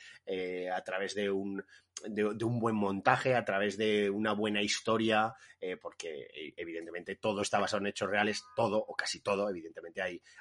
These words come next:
hay una parte de lo que veremos ahí que, que es ficción, pero, bueno, con esa base que todos más o menos podemos conocer o recordar. Yo particularmente cuando vi la película no recordaba de cuál fue el resultado de la selección, eh, en las Olimpiadas, eh, no recordaba la selección de waterpolo,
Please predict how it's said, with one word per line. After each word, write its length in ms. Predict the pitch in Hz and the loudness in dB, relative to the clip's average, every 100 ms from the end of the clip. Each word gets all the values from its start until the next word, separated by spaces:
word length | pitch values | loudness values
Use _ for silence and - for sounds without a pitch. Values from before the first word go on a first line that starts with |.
| - | -8
hay 180 | 85 | -8
una 220 | 85 90 90 | -4 -4 -2
parte 320 | 90 98 92 | -4 -4 -8
de 140 | 92 | -6
lo 160 | 92 95 | -8 -8
que 200 | 98 87 | -6 -6
veremos 360 | 85 90 95 | -4 -4 -4
ahí 220 | 90 87 90 | -4 -4 -4
que, 280 | 104 92 | -4 -6
que 140 | 80 87 | -6 -4
es 120 | - | -4
ficción, 540 | 85 82 - 117 113 123 - - - | -4 -6 0 2 2 -2 -14 -16 -2
pero, 1080 | 156 180 180 151 117 104 95 95 92 95 | 2 6 6 6 4 2 2 -2 -4 -6
bueno, 260 | 95 117 98 | -2 -2 -4
con 160 | 98 101 | -4 -2
esa 180 | - | 2
base 400 | 113 110 - 117 | 6 6 4 2
que 300 | 107 110 104 101 104 - - | 2 2 2 0 -4 -14 -6
todos 240 | 160 170 | -4 2
más 180 | 165 - | 2 4
o 40 | |
menos 180 | 139 143 | 2 2
podemos 380 | - 120 127 - | 0 2 2 0
conocer 340 | 139 117 127 | 0 2 2
o 60 | 147 | 2
recordar. 380 | 127 110 113 127 | 2 2 2 2
Yo 140 | 117 | 2
particularmente 600 | 139 131 143 135 131 151 | 2 2 6 6 6 4
cuando 200 | 156 117 | 4 4
vi 80 | 113 | 4
la 100 | 135 | 4
película 380 | 131 123 151 151 - - | 2 0 -2 -2 -10 0
no 100 | 113 | 4
recordaba 440 | 147 151 123 156 | 4 4 4 6
de 120 | 147 | 4
cuál 260 | 104 113 107 | 4 4 4
fue 300 | - 113 110 | 4 4 6
el 220 | 101 101 | 6 2
resultado 540 | 104 110 110 104 110 135 | 0 0 0 4 4 6
de 80 | |
la 120 | 110 98 | 4 4
selección, 680 | - 98 - 101 98 98 - - - | 2 -2 0 0 2 0 -4 -14 -4
eh, 380 | 98 98 92 92 | -2 0 0 -4
en 100 | 92 | -2
las 160 | 98 - | 0 0
Olimpiadas, 540 | 92 80 127 143 - | -2 -4 -6 -6 -10
eh, 640 | 92 87 87 85 85 85 | -12 -12 -14 -18 -20 -20
no 100 | 87 | -20
recordaba 300 | 90 90 92 | -20 -6 -2
la 40 | 90 | -2
selección 260 | 98 98 | -4 -6
de 60 | 98 | -2
waterpolo, 540 | 95 95 - 110 127 | -2 -2 -2 0 0